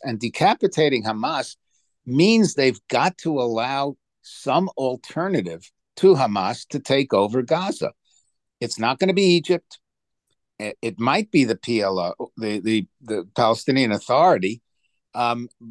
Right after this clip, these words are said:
but then again, the Palestinian Authority is pretty corrupt. So it has to be somebody else. Um, they cannot simply stay in Gaza.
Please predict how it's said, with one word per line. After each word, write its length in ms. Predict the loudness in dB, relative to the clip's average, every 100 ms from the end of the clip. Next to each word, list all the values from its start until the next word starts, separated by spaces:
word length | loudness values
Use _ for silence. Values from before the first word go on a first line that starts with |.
| -20 -20 _
but 320 | -8 -2 -2
then 140 | 0 0
again, 260 | 2 2
the 80 | 0
Palestinian 520 | 0 -2 -2 -6 -6
Authority 360 | -4 0 2 2
is 100 | -2
pretty 220 | -4 -6
corrupt. 480 | -4 -2 2 0 -2
So 160 | -6 -4
it 60 |
has 200 | -4 -6
to 60 | -4
be 120 | -4
somebody 500 | -4 -4 -2 0 2
else. 340 | 2 0 -8 -20 _ _ _ _ _ -4
Um, 300 | -2 -2 -6 _ _ _
they 340 | -20 -2 0 0
cannot 520 | -2 0 0 0 -4
simply 380 | -8 -8 -6 -6
stay 400 | -6 -2 -2 0
in 120 | -2
Gaza. 440 | -2 -2 -2 -6